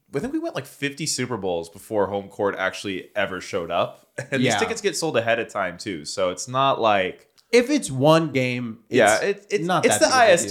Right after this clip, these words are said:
Speaker 2: deal.
Speaker 1: final. At the end of the
Speaker 2: Yeah.
Speaker 1: day, like, it's not the, it's not the playoffs.
Speaker 2: Exactly.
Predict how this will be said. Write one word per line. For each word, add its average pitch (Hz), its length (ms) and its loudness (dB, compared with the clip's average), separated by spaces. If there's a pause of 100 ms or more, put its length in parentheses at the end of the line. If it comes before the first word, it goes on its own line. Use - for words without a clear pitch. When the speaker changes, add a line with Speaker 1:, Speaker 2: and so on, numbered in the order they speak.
Speaker 2:
deal. 98 80 -6
Speaker 1:
final. 82 460 -6
At - 100 -4
the 240 100 0
end - 100 6
of - 60 6 (100)
the 202 80 4
Speaker 2:
Yeah. 196 60 4
Speaker 1:
day, 190 140 0
like, 143 440 4 (680)
it's - 140 -14
not 160 220 2
the, 135 120 4
it's 120 180 -2
not 143 180 0
the 117 220 -4 (160)
playoffs. 71 460 -6 (220)
Speaker 2:
Exactly. 101 800 -6